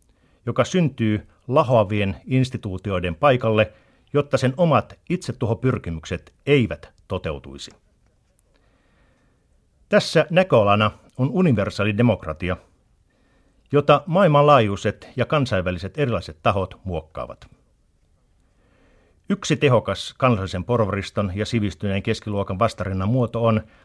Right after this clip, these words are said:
luoda jännitystä silloin, kun kulttuurisia arvoja ollaan ajamassa alas, muun muassa itsenäisen talouden, vähempiosaisten auttamisen, koulutuksen tai tutkimuksen alueilla.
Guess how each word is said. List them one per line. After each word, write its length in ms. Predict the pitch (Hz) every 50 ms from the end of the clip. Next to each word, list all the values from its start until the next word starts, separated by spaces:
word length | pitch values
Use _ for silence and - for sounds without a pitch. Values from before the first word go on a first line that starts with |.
| _ -
luoda 220 | - 123 131 139 143
jännitystä 500 | 147 190 190 151 117 92 104 - - 123
silloin, 460 | - - 160 139 117 107 107 107 - - _ _ _ _ _ _ _ _ _ _ _ _ _
kun 200 | - 143 143 147
kulttuurisia 600 | 143 - 190 190 - - 123 113 110 - 113 107
arvoja 400 | 117 135 135 120 98 95 92 90
ollaan 260 | 95 98 98 92 101 123
ajamassa 440 | 120 117 104 90 90 - - - 110
alas, 460 | 120 117 110 90 90 - - - - - _ _ _ _ _ _
muun 160 | - 101 98 92
muassa 360 | 92 92 - - - 101 - - -
itsenäisen 520 | - 110 - - - 95 92 90 95 85
talouden, 480 | - 110 104 107 107 107 104 101 101 - - _ _ _ _ _ _ _ _ _ -
vähempiosaisten 760 | 113 101 113 - - 104 101 - 110 98 95 - 104 101 107
auttamisen, 640 | 110 110 107 - - 98 98 98 - 101 95 95 78 - - _ _ _ _
koulutuksen 720 | - 113 107 101 95 90 104 92 - - - 98 90 92 - _ _ _ _ _ -
tai 240 | 143 139 131 113 -
tutkimuksen 560 | - 117 - - - 90 90 - - 98 90 73
alueilla. 500 | 78 76 69 65 64 65 64 60 -